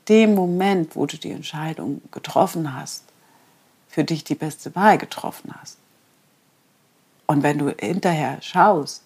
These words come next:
ja, dann sind es vielleicht, ähm, Dinge, wo du sagst, äh, verdammt,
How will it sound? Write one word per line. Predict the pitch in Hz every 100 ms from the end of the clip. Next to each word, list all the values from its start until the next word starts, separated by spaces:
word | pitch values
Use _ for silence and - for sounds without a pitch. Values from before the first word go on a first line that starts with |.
| -
ja, | 139 160 -
dann | - 139
sind | - 165
es | 151 -
vielleicht, | 151 123 131 156 _ - - - - - - -
ähm, | 160 151 147 143 143 139 139 135 - _ _ -
Dinge, | 170 170 165 147
wo | 151
du | 151
sagst, | 139 151 151 151 - - -
äh, | - 165 175 - 170 170 - _
verdammt, | 160 - 170 147 -